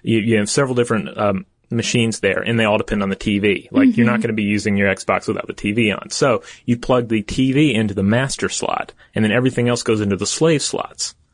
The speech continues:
Speaker 2: Gotcha.
Speaker 1: So unless the master, um, device is on, there's not gonna be any power available to the slave slots. And
Speaker 2: Okay.
Speaker 1: the whole reason is that vampire power is the amount of energy that those,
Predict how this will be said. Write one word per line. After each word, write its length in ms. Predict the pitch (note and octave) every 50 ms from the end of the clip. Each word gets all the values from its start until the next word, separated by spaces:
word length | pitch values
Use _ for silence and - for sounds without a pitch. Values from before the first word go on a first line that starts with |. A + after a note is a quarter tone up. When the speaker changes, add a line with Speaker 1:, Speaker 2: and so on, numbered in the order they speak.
| _ _
Speaker 2:
Gotcha. 320 | - F#3+ E3+ - - E3+ E3 - _ _ -
Speaker 1:
So 520 | - - - C3 A#2 A2+ A2+ A2 - - _ -
unless 480 | B2 A2+ A2 A2+ A#2+ C3 D3 - -
the 140 | - - A2+
master, 800 | A2+ A2 A2 A#2 B2 C#3 D#3 E3 - - - A#2 G#2+ G#2 G#2 - - _ _ _ _ _ _ -
um, 320 | - A2 G#2+ G2+ G2+ G2 - -
device 400 | A2+ A2+ - A2+ G#2+ G#2+ - -
is 120 | A2+ F#2+
on, 520 | - - B2 B2+ B2 G#2 F#2 F#2 F2+ F#2+ - _ _ _ _ _ _ -
there's 180 | - G#2+ G2
not 180 | A#2+ A#2+ A#2+ A#2
gonna 120 | B2 A2+
be 180 | G#2+ A2 G2+ - -
any 200 | C3 C3 C#3 C3+
power 380 | - C3+ C3 B2 A#2+ A2+ A2+
available 480 | G#2 F#2+ G2 G2 F#2+ F#2 F2+ F#2+ F#2+ F2+
to 140 | - - -
the 80 | -
slave 340 | - - - D3 D3+ D3+ C#3
slots. 380 | - - A2 - - - - -
And 240 | - B2+ A#2+ B2
Speaker 2:
Okay. 100 | - E3+ -
Speaker 1:
the 140 | B2 B2 G#2+
whole 140 | C3+ C#3+
reason 520 | C3 D3 D3+ C#3+ - B2 A#2 - A2+ G#2 - -
is 180 | A#2+ G#2+ G2
that 120 | - G2+ G2+
vampire 460 | A#2 A#2+ B2+ B2 - - B2 A2+ A2
power 360 | - - A#2+ A#2 A#2 A2+ G#2
is 140 | G#2 G2+ -
the 80 | A2
amount 260 | G#2 G2+ G#2 G#2+ G#2+ G#2+
of 80 | G2
energy 460 | - A2+ A#2 A2+ G#2+ G2+ - G#2 G#2
that 180 | F#2+ G2 - -
those, 360 | - A2 A2 A2 A2 - -